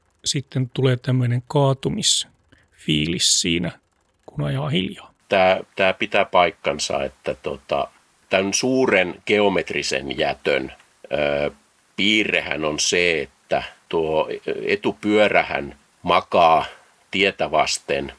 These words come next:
Speaker 2: sen alimman pisteen kohdalla. Tietenkin siitä kohtaa, mistä se ulottuu maahan, se on alin-, alinna. Ja nyt jos se ohjausakseli ampuu sinne pyörän etupuolelle,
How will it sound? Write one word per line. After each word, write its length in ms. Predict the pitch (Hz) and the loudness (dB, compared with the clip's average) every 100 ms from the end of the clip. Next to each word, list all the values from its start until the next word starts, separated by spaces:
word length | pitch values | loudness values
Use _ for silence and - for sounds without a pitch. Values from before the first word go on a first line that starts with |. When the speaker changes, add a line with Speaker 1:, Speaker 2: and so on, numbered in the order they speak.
| _ _ _ | _ _ _
Speaker 2:
sen 340 | - 87 85 | -4 -2 0
alimman 600 | 101 110 104 92 80 71 | 2 4 2 0 -4 -6
pisteen 640 | - 73 - - - 67 65 | -6 -4 -4 -4 -4 -4 -4
kohdalla. 640 | 82 80 - - - - - - _ _ _ _ _ | -2 -2 -2 -6 -6 -8 -12 -14 _ _ _ _ _
Tietenkin 600 | - 64 - 69 - 85 - - _ _ _ _ | -10 -8 -6 -8 -6 -8 -8 -20 _ _ _ _
siitä 360 | - 71 - - | -14 -12 -8 -10
kohtaa, 460 | - - - 80 | -10 -16 -4 -2
mistä 300 | 82 - - | -2 -6 -6
se 140 | - 107 | -4 -2
ulottuu 520 | 107 98 - - 80 | 0 -2 -4 -8 -4
maahan, 560 | 78 76 73 67 - - _ - | -2 -2 -2 -6 -8 -14 _ -12
se 120 | - | -6
on 140 | 73 67 | -4 -2
alin-, 360 | 76 67 - - | -4 -4 -10 -4
alinna. 600 | 85 82 71 67 55 50 - _ _ - | -2 0 -2 -6 -10 -14 -18 _ _ -8
Ja 80 | |
nyt 220 | - 98 113 | -4 -2 0
jos 240 | 101 - | -2 0
se 220 | 85 82 | -2 -2
ohjausakseli 920 | - 120 127 95 - 76 - - 80 - | 0 0 2 0 0 -4 -4 -6 -4 0
ampuu 440 | 87 90 - 82 | 2 2 -6 -8
sinne 440 | - 78 76 78 73 - _ _ | -6 -6 -4 -6 -8 -12 _ _
pyörän 360 | - 98 87 73 | 0 2 2 -2
etupuolelle, 1000 | 95 104 131 - 95 90 87 82 85 80 | -2 -2 -4 -2 0 2 2 0 -2 -4